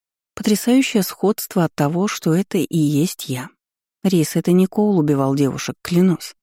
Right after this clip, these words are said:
Я сейчас сама наблюдаю за тем, как ловят настоящего убийцу. И мы скоро его поймаем, обещаю. «Ясно.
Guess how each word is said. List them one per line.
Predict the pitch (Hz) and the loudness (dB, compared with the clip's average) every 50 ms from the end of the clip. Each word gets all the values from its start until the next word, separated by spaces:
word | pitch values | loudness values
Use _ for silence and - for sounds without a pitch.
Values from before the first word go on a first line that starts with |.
| _ _ _ _ _ _ _ _ _ _ _ | _ _ _ _ _ _ _ _ _ _ _
Я | - 165 160 | 0 0 0
сейчас | - 165 151 - 156 151 - | 0 -2 -2 -2 -2 -2 -2
сама | - 160 160 175 180 | 0 2 2 4 4
наблюдаю | 180 160 151 131 131 135 147 143 135 | 4 2 2 0 0 0 0 0 0
за | 135 131 | 0 -2
тем, | 131 - 160 160 160 | -2 0 0 2 2
как | 156 - 127 - - | 2 -2 -4 -2 0
ловят | 151 147 160 147 - | 0 0 0 0 0
настоящего | 131 131 - - - 135 135 147 - - - 139 | -2 -2 -2 -2 -2 0 0 0 -2 -4 -2 -2
убийцу. | 127 127 127 131 127 143 - - - - - _ _ _ _ _ _ _ _ | 0 0 2 0 0 -2 -4 -8 -12 -14 -16 _ _ _ _ _ _ _ _
И | - 165 | 0 0
мы | 147 139 | 0 0
скоро | 135 - - - 151 151 | -2 -2 -2 -2 0 2
его | 151 147 147 139 | 2 2 0 0
поймаем, | - - 151 151 160 160 160 147 123 | 0 0 2 4 4 4 4 2 2
обещаю. | 127 123 127 - - - - 156 147 160 - - _ _ _ _ _ _ _ _ _ _ _ _ _ _ _ _ _ _ _ _ _ _ _ | 0 -2 -2 -4 -4 -4 -4 -4 -4 -6 -10 -18 _ _ _ _ _ _ _ _ _ _ _ _ _ _ _ _ _ _ _ _ _ _ _
«Ясно. | - 139 127 120 120 123 123 - - - | -4 -2 -2 -2 -4 -6 -8 -12 -14 -16